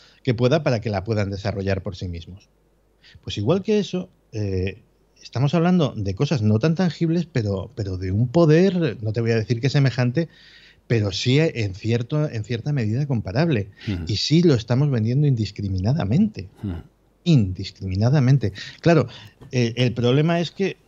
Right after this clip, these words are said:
Speaker 1: son armas que, en teoría, solamente pueden hacer daño a la propia población del país.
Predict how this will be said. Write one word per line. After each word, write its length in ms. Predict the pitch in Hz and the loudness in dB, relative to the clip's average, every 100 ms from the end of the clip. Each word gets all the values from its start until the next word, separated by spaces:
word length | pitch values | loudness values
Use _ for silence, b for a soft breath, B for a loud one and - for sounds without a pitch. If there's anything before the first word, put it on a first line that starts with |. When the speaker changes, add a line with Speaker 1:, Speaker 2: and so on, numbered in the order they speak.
| 120 120 | -20 -16
Speaker 1:
son 420 | 117 - 127 135 | -14 -4 0 2
armas 560 | 151 156 147 165 156 - _ | 2 2 0 0 -4 -12 _
que, 320 | 107 101 104 | -4 -4 -4
en 180 | 110 95 | -6 -4
teoría, 500 | 120 127 131 127 143 b b b _ - | 0 2 2 2 0 b b b _ -16
solamente 480 | 127 113 113 120 120 | -6 0 2 4 2
pueden 220 | 120 120 | 2 2
hacer 240 | 113 127 117 | 2 0 0
daño 320 | 123 131 - | 2 0 -2
a 60 | 110 | -6
la 140 | 101 | -6
propia 440 | 92 120 120 95 92 | 0 2 2 -2 -6
población 540 | 95 95 92 110 101 95 | -6 -8 -6 0 2 2
del 140 | 90 | -2
país. 420 | 92 87 87 - | -4 -6 -8 -12